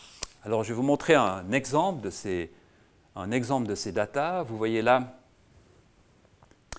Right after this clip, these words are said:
l'exemple de, d'un pic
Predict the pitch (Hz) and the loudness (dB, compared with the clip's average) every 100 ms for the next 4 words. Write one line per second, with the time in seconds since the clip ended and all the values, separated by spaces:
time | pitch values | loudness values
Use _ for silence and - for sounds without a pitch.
0 | - - - - - - - - - _ | -16 -20 -20 -20 -20 -20 -20 -20 -20 _
1 | - - 117 113 127 147 120 98 113 107 | -18 -2 0 2 2 2 0 0 4 6
2 | 104 - - - - _ _ _ _ - | 4 0 -16 -20 -20 _ _ _ _ -20
3 | _ _ - _ _ 107 120 123 120 151 | _ _ -20 _ _ -2 0 0 0 -4
4 | 151 - | -4 -12